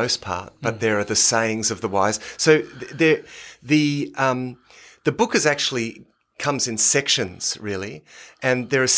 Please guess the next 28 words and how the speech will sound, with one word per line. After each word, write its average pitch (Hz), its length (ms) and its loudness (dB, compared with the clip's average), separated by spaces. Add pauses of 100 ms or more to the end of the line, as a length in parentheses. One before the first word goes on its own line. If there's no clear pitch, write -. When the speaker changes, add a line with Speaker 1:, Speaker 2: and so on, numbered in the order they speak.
(140)
Speaker 1:
seven 165 240 2
different 123 360 -4
sections - 680 -2
Speaker 2:
Mm. 131 60 -8
Speaker 1:
actually 101 460 -6
in 107 120 -6
this 95 140 -8
book. 127 200 -12
Good 113 160 -4
old 95 100 -4
number 98 220 -6
seven. 147 380 -2 (560)
Um, 120 400 0
so 127 500 4
there's, - 480 2 (600)
the 143 60 -2 (120)
first 202 180 6
collection 139 460 0
is 123 180 -4
the 123 100 -4 (120)
proverb, 139 260 2 (140)
and, 139 180 2
and 143 160 0
actually 147 380 2
it 117 100 -2
says 131 300 0
at 107 60 -8
the 113 60 -6